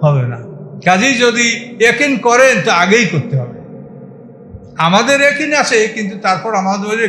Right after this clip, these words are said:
ঘাটতি আছে, অন্ধকার আছে। পুরা, মানে, আলোকিত করতে হবে হৃদয়কে আরো। প্রতিদিন একটু একটু করে ভালো হন। বিশেষ করে একটা বিশ্বাস সবসময় রাখেন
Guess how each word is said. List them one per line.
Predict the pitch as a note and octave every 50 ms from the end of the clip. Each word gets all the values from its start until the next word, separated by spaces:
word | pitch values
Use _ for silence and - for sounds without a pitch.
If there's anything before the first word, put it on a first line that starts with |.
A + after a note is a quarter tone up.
| D3
ঘাটতি | C3 D3 E3 D#3 - - G3 F3 D3+
আছে, | B2+ - - - C#3
অন্ধকার | F3+ G#3+ G#3 F3+ E3 D3 C#3+ C#3+ C3+
আছে। | B2+ A#2 - - - - - - - - - - - - - - - - - - - - - - - -
পুরা, | F#3 G#3+ A3+ A3+ A3 G#3+ G#3 F#3+ E3+ D3+ D3
মানে, | D#3+ F3+ F3+ F3+ E3+
আলোকিত | D#3+ F#3 A3 A3+ A3+ B3 A3+ G3 A3 F#3
করতে | G#3+ - - G#3+
হবে | F#3+ F3
হৃদয়কে | F#3 F#3 F3 G3 G3 F3 - F#3+
আরো। | E3 D#3+ D#3 C#3+ B2+ A2 - - - - - - -
প্রতিদিন | A3 A#3+ G#3 C4+ A#3+ A#3+ C#4 C4+ C4
একটু | B3+ B3 B3 B3+ C4 C4
একটু | C4 - C4+ C4+
করে | A#3 B3 A#3+
ভালো | G#3+ D3 D3 F#3 G#3 B3 A#3+ F3+
হন। | E3 D#3 B2+ A#2+ A2 - - - - - - - - - - - - - - - - - - - - - - - - - - - - -
বিশেষ | F3 E3+ D#3+ D3+ G#3+ G#3 D4+ E4 C4+ A3
করে | D4 C#4 C4+ B3+
একটা | B3+ C4 B3+ - - C4 G#3
বিশ্বাস | F3+ G#3 A#3+ - - - E4+ D#4+ E4 -
সবসময় | D4 C4 - B3+ A#3+ A3+ G#3
রাখেন | F#3+ F3+ - A#3 F#3